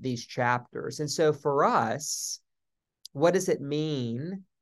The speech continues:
for the Spirit of God to stir in our hearts, for us to get ready to go up and to rebuild the house of the Lord? What does it mean for us to rebuild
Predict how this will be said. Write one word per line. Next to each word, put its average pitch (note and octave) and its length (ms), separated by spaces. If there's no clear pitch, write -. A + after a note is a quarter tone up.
for E3 220
the C#3+ 100
Spirit D#3+ 480
of C3 140
God C3 720
to D3 80
stir D3 460
in A#2+ 100
our D#3+ 240
hearts, - 920
for D3+ 240
us D#3 200
to D3+ 80
get C#3 180
ready C#3 420
to C3+ 140
go C3+ 260
up B2+ 240
and A#2 140
to B2 60
rebuild A#2+ 520
the A#2 80
house A#2 380
of A2+ 100
the A#2 100
Lord? A#2 500
What D#3 140
does E3 140
it C#3+ 100
mean D3 240
for B2+ 300
us C3 320
to A#2+ 680
rebuild C3+ 1000